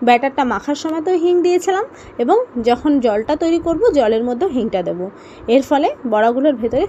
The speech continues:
খুব ভালোভাবে লবণ এবং হিংয়ের যে সেন্ট বা হিংয়ের যে সুগন্ধটা, সেটা কিন্তু খুব ভালোভাবে ঢুকে যাবে। আর এর ফলে দই বড়াটা যখন আপনারা খাবেন, তার ফলে কিন্তু কোনো রকম কোনো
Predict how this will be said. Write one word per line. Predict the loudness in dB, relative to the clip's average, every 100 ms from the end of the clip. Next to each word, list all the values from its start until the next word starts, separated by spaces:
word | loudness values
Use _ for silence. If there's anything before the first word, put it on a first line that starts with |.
| -4
খুব | -8
ভালোভাবে | -4 -2 0 0 0
লবণ | 0 0 -2 -4 -18 -10
এবং | -6 -4 -4 -6 -6
হিংয়ের | -2 0 0
যে | -2 -4 -6 -20 -18
সেন্ট | -16 -6 0 0 -2 -2
বা | 0 2
হিংয়ের | 0 0 0 0
যে | -2
সুগন্ধটা, | -4 -4 -2 -2 -4
সেটা | -4 -4 -4
কিন্তু | -4 -4
খুব | -4 -4
ভালোভাবে | -2 -2 0 -2
ঢুকে | -2 -4
যাবে। | -4 -6 -10 -12 -20 -12 -4
আর | 0
এর | 2 0
ফলে | 0 0 4
দই | 4 4
বড়াটা | 0 -2 -2
যখন | -2 -2
আপনারা | -2 -2 -4
খাবেন, | -4 -4 -4 -4
তার | -4
ফলে | 0 -2
কিন্তু | 0 -2 -2
কোনো | -2 -2
রকম | -2 -4
কোনো | -4 -6